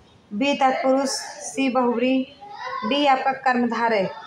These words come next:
तो आठ का कौन सा हो जाएगा? ए चौराहा में द्विगु समास है।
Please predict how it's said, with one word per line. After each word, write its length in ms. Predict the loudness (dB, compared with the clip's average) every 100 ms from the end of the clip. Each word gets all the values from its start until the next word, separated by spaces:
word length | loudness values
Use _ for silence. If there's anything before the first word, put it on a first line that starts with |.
| -20 -20 -10 0
तो 120 | 4
आठ 320 | 6 4 2
का 80 | -2
कौन 220 | 0 0
सा 120 | 2
हो 120 | 2 2
जाएगा? 340 | 2 2 0 -4 0
ए 440 | 2 4 2 -2 -12 -20 -20 -2
चौराहा 500 | 2 4 4 4 0
में 300 | 0 -2 -2
द्विगु 220 | -2 -2
समास 460 | 0 0 0 -4 -2
है। 160 | -2